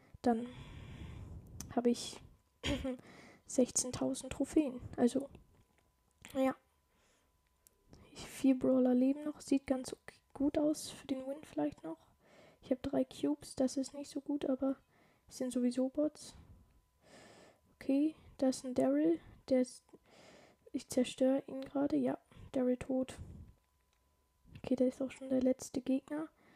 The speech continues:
Das ist ein Colt mit f-, sechs Cubes.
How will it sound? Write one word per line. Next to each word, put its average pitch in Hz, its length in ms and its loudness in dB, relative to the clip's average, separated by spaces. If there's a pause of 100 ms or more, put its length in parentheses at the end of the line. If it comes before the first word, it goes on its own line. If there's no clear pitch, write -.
(160)
Das - 120 -20
ist - 80 -14
ein 254 80 -6
Colt 269 320 0
mit 254 180 -12
f-, - 480 -20
sechs - 380 -4
Cubes. - 580 -8